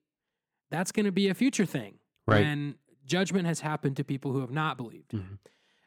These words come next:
Speaker 1: And the, the only time there will be a majority of believers when the neighbor, do, you don't have to teach the truth to your neighbor anymore, is when we're in the kingdom.
Speaker 2: Mm-hmm.
Speaker 1: And we're not there yet. Uh, but so as a minister,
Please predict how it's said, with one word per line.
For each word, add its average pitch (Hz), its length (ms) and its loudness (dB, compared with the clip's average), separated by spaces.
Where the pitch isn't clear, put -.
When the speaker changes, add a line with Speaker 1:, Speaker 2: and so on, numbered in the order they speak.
Speaker 1:
And 143 320 -2
the, 139 100 -10
the 151 140 0
only 196 320 2
time 170 320 -2
there 156 100 0
will 147 100 -2
be 143 140 0
a 139 80 -4
majority 139 720 -4
of 156 160 -8
believers 147 880 -4
when 143 200 -2
the 143 60 0
neighbor, 156 460 0
do, 147 180 -2
you 147 140 -2
don't 175 160 2
have 185 240 -4
to 208 80 -2
teach - 460 -6
the 143 100 -6
truth 139 320 -2
to - 100 -8
your 135 140 -4
neighbor 123 320 -6
anymore, 113 540 -12
is 151 200 -2
when 139 280 -2
we're 135 100 -2
in 131 100 -4
the 131 80 -6
kingdom. 151 600 -4
Speaker 2:
Mm-hmm. 101 280 4
Speaker 1:
And 143 80 -8
we're 143 60 -2
not 160 240 -2
there 208 160 2
yet. 160 380 -2
Uh, 139 300 -6
but 147 140 0
so 151 280 -2
as 156 180 -2
a 139 60 0
minister, 151 560 0